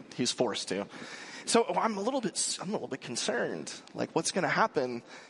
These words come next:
this year as the pile, 'cause I don't wanna do it.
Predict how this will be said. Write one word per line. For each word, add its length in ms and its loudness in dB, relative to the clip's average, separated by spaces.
this 280 2
year 180 6
as 140 4
the 80 2
pile, 460 6
'cause 220 2
I 140 2
don't 100 6
wanna 160 4
do 200 4
it. 180 0